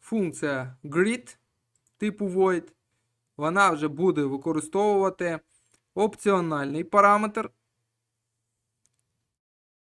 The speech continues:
Тобто користувач може надавати ім'я, може не надавати. Якщо користувач не надав ім'я при виклику, то тоді це значення, в даному випадку user, буде використовуватися як значення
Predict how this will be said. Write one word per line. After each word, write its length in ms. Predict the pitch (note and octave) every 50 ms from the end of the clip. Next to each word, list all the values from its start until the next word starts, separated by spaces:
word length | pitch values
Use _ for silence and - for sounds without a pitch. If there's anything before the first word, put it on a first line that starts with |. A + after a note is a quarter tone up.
| _ _
Тобто 320 | - F3 E3 E3+ - E3+ D#3+
користувач 680 | - G3+ G#3 G3+ G#3 - A#3 A#3+ G#3 F3+ E3+ - -
може 340 | F#3+ G3+ G#3 G3 E3+ E3+ E3+
надавати 580 | E3+ E3 E3 E3 D#3 D3+ D3 D3 D3 - F#3+
ім'я, 460 | F#3+ - G#3+ A3 A3+ A3+ B3+ C#4+ C4+
може 340 | B3 F#3+ F#3 G#3+ A3+ G3+ G3+
не 160 | G3+ G#3+ G#3+
надавати. 500 | F#3+ F3 D3+ D3+ D3 C3+ B2+ A#2 A2+ -
Якщо 260 | - C3+ - - G3 G3
користувач 580 | - F#3+ F#3 F#3+ - G3+ G3 F#3 E3 D3+ -
не 120 | - F3 F3+
надав 420 | E3+ E3 D#3 D3 C#3+ C#3+ D3+ D3+ -
ім'я 360 | G3+ G3+ G3+ G3+ G#3 A3+ B3+
при 180 | B3 - A3+ A3+
виклику, 560 | A3 B3 B3 B3 A#3+ A#3 A#3 - B3 A#3+ - _ _ _ _ _ _ _
то 220 | - E3 F#3 A3
тоді 560 | G#3+ - E3 D3 C3+ B2+ C#3 F3 G#3+ A#3+ A#3+ - _
це 380 | - - C#3+ C#3+ D3+ E3+ G3+ G#3 - _ _ _ _ _ _ _ _ _ _ _ _ _ _ _ _ _ _ _ _ _ _ _ _
значення, 540 | - C#3 F3 G#3 G3+ F3 - - D#3 C#3+ C#3
в 60 | C3+
даному 340 | C3 F#3 F#3 F3 E3 D#3+ D#3+
випадку 380 | D#3+ E3 D#3+ D3+ C#3+ - - D3
user, 420 | D#3 F#3 A3+ C4 C4+ C4+ D4 D4+ C#4 -
буде 280 | - D3+ F3+ G#3+ G3+ G3 - -
використовуватися 960 | - C#3+ D3 D#3+ E3 D#3+ F3+ E3 D#3+ - - F#3+ A3 A3+ A3+ - - - D3+
як 280 | C3+ C#3 D3+ D#3 D3+ C#3
значення 600 | C3 C#3+ F3 F#3 F#3+ - - G3+ F#3+ F#3 F3+